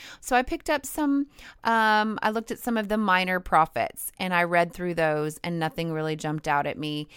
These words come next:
And then so I jumped over to First John and bam, it hit me. This is where I knew I was gonna stay. But what's funny is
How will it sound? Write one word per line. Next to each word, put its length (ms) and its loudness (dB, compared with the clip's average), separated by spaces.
And 220 -2
then 240 0
so 160 0
I 140 4
jumped 540 0
over 600 2
to 400 -4
First 460 0
John 560 0
and 360 -2
bam, 300 4
it 100 -4
hit 200 -2
me. 140 -2
This 280 -4
is 180 -6
where 420 4
I 100 0
knew 160 -2
I 60 2
was 200 -4
gonna 200 -4
stay. 360 0
But 160 0
what's 180 -4
funny 400 2
is 340 2